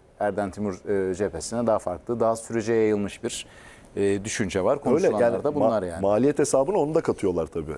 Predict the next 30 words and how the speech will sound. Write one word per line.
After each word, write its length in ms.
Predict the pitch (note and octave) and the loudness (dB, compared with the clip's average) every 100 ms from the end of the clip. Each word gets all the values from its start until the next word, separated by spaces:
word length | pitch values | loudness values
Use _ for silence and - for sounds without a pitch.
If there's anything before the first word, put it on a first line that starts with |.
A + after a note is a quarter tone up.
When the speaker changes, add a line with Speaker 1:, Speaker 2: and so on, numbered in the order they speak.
| - | -6
Speaker 2:
Yani 260 | F2+ E2 D2+ | -6 -6 -10
şimdi 300 | G#2 G2 G2 | -8 -4 -2
orada 360 | G2 G2+ G2+ | 0 2 0
kendimiz 440 | - G2 G#2+ A2 G#2 | 0 0 -2 -4 -2
yaparsak 480 | G2+ G#2+ - G2+ - - _ _ | 0 -2 -2 -6 -6 -16 _ _
daha 140 | F#2 G2+ | -2 0
fazla 260 | A2 G#2+ | 0 -2
gelir 260 | F#2+ G#2 G#2 | -2 -2 0
elde 220 | G2+ G2 | 0 0
ederiz 200 | G#2 E3 | 0 0
ama 160 | D#3+ B2+ | 0 -2
biz 120 | A#2+ | -4
bunu 120 | C#3 | -4
kaç 180 | D3 C#3 | -2 -2
senede 300 | - A2 F#2 | -2 -2 0
yaparız? 440 | F2 F2 C3+ - - _ _ _ _ _ _ _ | -2 -2 -4 -6 -14 _ _ _ _ _ _ _
Ama 320 | B2+ C3 A#2 | -2 0 -2
biz 140 | A#2+ - | -4 -10
kısa 260 | - D3+ | -4 -2
sürede 460 | C#3+ C3+ A2 A2+ - | 0 2 2 2 0
bir 60 | A2+ | -4
firmaya 380 | C3 B2 A#2+ | -2 0 0
bunu 160 | A#2 A#2 | 0 0
devredip 400 | A#2+ B2 A2+ G#2+ - - | 2 2 0 -4 -8 -14
bir 60 | G#2 | -4
peşinat 480 | A#2+ - B2 B2+ | -2 0 0 0
alıp 200 | A#2 G#2+ - - _ | 0 -2 -4 -12 _
Bankalar 460 | G2+ A#2+ B2+ A#2 A2 | -2 0 2 2 0
Birliği'nden 320 | G#2+ A2 A#2 | -4 -6 -6
çıkarsak 480 | - - F#3 F#3 A2+ | -4 0 0 0 -4